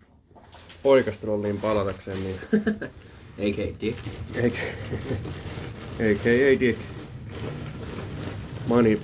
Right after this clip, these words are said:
Speaker 1: Money Kid. Viime viikonloppuna Katarissa veti lauantaina sekä sunnuntaina paskat aikaa ja kisat.
Speaker 2: <laughs>
Speaker 1: Niin,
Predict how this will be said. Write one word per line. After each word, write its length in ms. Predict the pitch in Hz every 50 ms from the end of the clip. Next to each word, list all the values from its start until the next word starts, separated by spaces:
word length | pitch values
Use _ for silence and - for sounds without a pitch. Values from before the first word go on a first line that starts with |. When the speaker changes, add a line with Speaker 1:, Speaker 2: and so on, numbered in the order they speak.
| - - - - - - -
Speaker 1:
Money 240 | 175 165 156 147 147
Kid. 240 | - 147 147 147 - - - - - - - - - - - - - - - - - - - - - - - - - - - - - - -
Viime 280 | 135 143 135 120 120 117
viikonloppuna 480 | 120 117 117 110 110 - - 120 117
Katarissa 580 | 113 123 127 123 - 113 107 110 110 - - 104
veti 260 | 110 - 107 107 107 - - - - - - - - - - - - - - - -
lauantaina 640 | 123 120 120 117 120 127 135 135 151 147 139 143 117 - - - - -
sekä 200 | 131 120 120 113
sunnuntaina 640 | - 123 120 117 110 107 104 110 104 104 104 98 - - -
paskat 360 | - 117 101 - - 120 110 113
aikaa 480 | 107 104 101 101 104 98 90 92 95 - -
ja 60 | 110
kisat. 360 | - - 104 98 - 92 90 - - - - - - -
Speaker 2:
<laughs> 840 | - 180 - 226 202 - - 151 - - - - - - - - - -
Speaker 1:
Niin, 380 | 107 104 101 101 104 - -